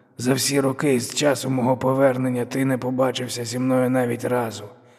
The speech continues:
Це ти вважаєш дружбою?" "Терпимо, лорд-маршале, дякую". Варус незручно засовувався на лавці. "Мій останній учень, капітан Лютар, м,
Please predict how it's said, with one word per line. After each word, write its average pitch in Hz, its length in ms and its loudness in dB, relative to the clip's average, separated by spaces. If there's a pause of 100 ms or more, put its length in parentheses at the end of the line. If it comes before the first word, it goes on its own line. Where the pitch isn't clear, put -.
(440)
Це 135 180 -2
ти 127 180 2
вважаєш 120 560 0
дружбою?" 123 680 0 (1300)
"Терпимо, 160 720 4
лорд-маршале, 117 840 -4
дякую". 120 500 0 (760)
Варус 123 380 2
незручно 120 540 0
засовувався 110 640 -4
на 123 140 -2
лавці. - 380 -8 (680)
"Мій 131 340 6
останній 117 640 -2
учень, 127 380 0
капітан 117 520 0
Лютар, 120 560 2 (100)
м, 117 520 -2